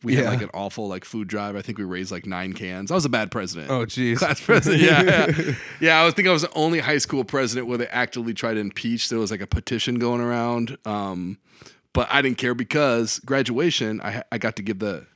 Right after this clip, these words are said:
Speaker 1: the speech for graduation. That was, like, kinda my Madison Square Garden.
Speaker 2: Oh,
Speaker 1: And I was in
Speaker 2: yeah.
Speaker 1: love with it, you
Speaker 2: Yeah.
Speaker 1: know? So
Speaker 2: Yep.
Speaker 1: that was kinda how I got hooked. But again, I wasn't really sure what comedy even was. I, I went to college. I no longer played football. That was always kinda my way to get attention.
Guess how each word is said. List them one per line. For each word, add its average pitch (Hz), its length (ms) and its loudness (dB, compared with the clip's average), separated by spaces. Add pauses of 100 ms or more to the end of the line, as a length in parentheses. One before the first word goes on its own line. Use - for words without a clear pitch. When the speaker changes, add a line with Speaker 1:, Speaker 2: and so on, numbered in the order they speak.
(500)
Speaker 1:
the 120 160 -4
speech - 540 -4
for 120 160 -6
graduation. 113 560 -4
That 131 120 -4
was, 117 120 -6
like, 113 120 -4
kinda 120 220 -2
my 110 120 0
Madison 113 460 2
Square 110 280 -4
Garden. 113 480 2 (140)
Speaker 2:
Oh, 135 340 0
Speaker 1:
And 175 100 6
I 220 60 10
was 208 80 8
in 190 80 4
Speaker 2:
yeah. 196 60 6
Speaker 1:
love 233 100 8
with 170 140 8
it, 127 120 4
you 143 140 2
Speaker 2:
Yeah. 139 60 4
Speaker 1:
know? 151 260 4
So 143 500 2
Speaker 2:
Yep. 135 100 -12 (680)
Speaker 1:
that 160 180 4
was 160 160 2
kinda 156 220 2
how 139 100 2
I 131 80 2
got 123 160 0
hooked. 151 240 0
But 127 100 0
again, 151 280 -2
I 135 40 2
wasn't 131 280 -2
really 135 180 -2
sure 135 180 -2
what 131 140 -6
comedy 117 320 -4
even 107 220 -6
was. 135 420 -4 (640)
I, 104 200 -6
I 117 100 -2
went 113 180 -4
to - 80 -14
college. 135 480 -2
I 127 80 -2
no 135 100 2
longer 135 260 2
played 113 240 -4
football. 156 480 0
That 135 120 0
was 131 120 2
always 120 200 0
kinda 120 240 -2
my 117 100 0
way 110 160 0
to 113 60 0
get 107 120 -2
attention. 107 600 -4